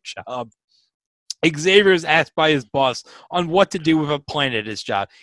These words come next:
He says because he is so normal, he wants to put freaks in the ditch. He's also asked about what to do with the theft of office supplies. He says he's normal with no secrets hidden. The boss thinks they need to see within to replace their bulbs with x-ray bulbs to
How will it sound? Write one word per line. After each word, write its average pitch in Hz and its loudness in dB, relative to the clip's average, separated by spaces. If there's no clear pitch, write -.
He 202 -2
says 139 0
because 165 0
he 165 -4
is - -2
so 202 4
normal, 143 -4
he 214 -2
wants 170 0
to - -6
put 160 0
freaks 170 -4
in 156 -10
the 143 -6
ditch. 127 -4
He's 180 -4
also 190 0
asked 151 2
about 143 0
what 180 2
to 160 -6
do 151 0
with 147 -4
the 143 -6
theft 147 -2
of 131 -14
office 123 -8
supplies. 101 -12
He 208 -2
says 165 2
he's 139 -4
normal 143 0
with 113 -12
no 143 0
secrets - -10
hidden. 107 -10
The 175 -6
boss 202 2
thinks 143 -4
they 190 4
need 165 -2
to 160 -4
see 170 -6
within 143 -4
to 127 -10
replace 131 -6
their 127 -4
bulbs 117 -6
with 147 -14
x-ray 147 -4
bulbs 113 -6
to 147 -6